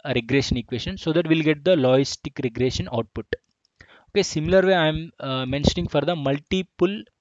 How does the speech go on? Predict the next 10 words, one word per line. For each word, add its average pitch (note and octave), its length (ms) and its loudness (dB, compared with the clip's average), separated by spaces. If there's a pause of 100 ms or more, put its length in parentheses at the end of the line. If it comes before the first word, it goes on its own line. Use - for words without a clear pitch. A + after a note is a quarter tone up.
(500)
logistic C#3+ 560 4
regression, A#2+ 640 -2
one C3 200 -2
divided E3+ 380 6
by F3 80 4
one D3 240 4
plus E3 200 -2
exponential D3+ 600 -6
of D#3+ 100 -8
minus. C3+ 720 -4